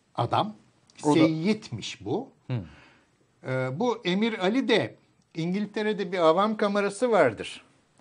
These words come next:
Speaker 1: Bir lordlar kamerası vardır, meclis. Bir de Privy Council vardır. Privy Council ne biliyor musunuz?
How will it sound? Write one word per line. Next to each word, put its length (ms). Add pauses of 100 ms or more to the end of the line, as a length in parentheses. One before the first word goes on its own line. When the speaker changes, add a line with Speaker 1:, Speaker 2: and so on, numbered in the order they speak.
(240)
Speaker 1:
Bir 160
lordlar 500
kamerası 500
vardır, 420
meclis. 680 (580)
Bir 180
de 300 (840)
Privy 580
Council 520
vardır. 500 (440)
Privy 340
Council 420
ne 260
biliyor 180
musunuz? 360